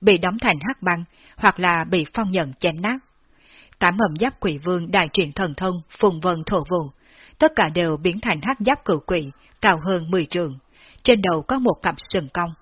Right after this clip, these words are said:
mặt mũi hung tợn. Ngay cả khi đám khôi lỗi liều mạng ngăn cản, vẫn bị những quỷ vương này dễ dàng xé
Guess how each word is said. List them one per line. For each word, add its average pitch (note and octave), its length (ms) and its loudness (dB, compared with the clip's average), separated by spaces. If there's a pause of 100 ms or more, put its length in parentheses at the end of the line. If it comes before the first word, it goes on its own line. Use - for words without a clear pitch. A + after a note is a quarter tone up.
(240)
mặt G3 280 2
mũi F3+ 260 2
hung F#3 180 0
tợn. E3 220 -2 (580)
Ngay A#3 120 4
cả F#3 220 0
khi G3 140 -4 (180)
đám F3+ 200 -2
khôi A#3 200 0
lỗi E3 160 0
liều F3+ 180 0
mạng D#3+ 300 -6 (100)
ngăn F#3+ 240 -2
cản, E3 240 -6 (460)
vẫn F#3 220 2
bị E3+ 200 0
những E3 220 -2
quỷ E3 260 2
vương F#3+ 180 -2
này E3+ 240 -4 (240)
dễ G3 180 4
dàng D#3+ 360 -2
xé F#3 340 -6